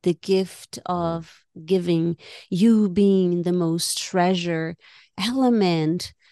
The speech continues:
Speaker 1: uh, resonance in this world. And we have here just a few days for the beginning of the year. And a lot of people, and the older version of you, of, of me, I'm talking me,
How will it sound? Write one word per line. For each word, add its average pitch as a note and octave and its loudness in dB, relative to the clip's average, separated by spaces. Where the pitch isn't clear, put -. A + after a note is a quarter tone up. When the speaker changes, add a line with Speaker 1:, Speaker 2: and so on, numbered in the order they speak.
Speaker 1:
uh, F3+ -2
resonance A3 4
in F3 2
this D#3+ -4
world. D3+ -4
And G#3+ 2
we A#3+ 0
have B3+ 0
here A#3+ -4
just C#4 -4
a D4+ -6
few B3+ -6
days G3+ -2
for G#3 -6
the F#3+ -4
beginning E3+ -4
of D3+ -8
the - -8
year. G2+ -8
And G#3 4
a G#3 6
lot G#3 4
of D#4+ 0
people, E3+ -2
and A3+ 2
the A#3 0
older C4+ 0
version A3+ -2
of G#3 0
you, G#3 -6
of, F#3+ -2
of F#3+ -2
me, G3 -2
I'm F3 -6
talking F#3 -2
me, D#3+ 0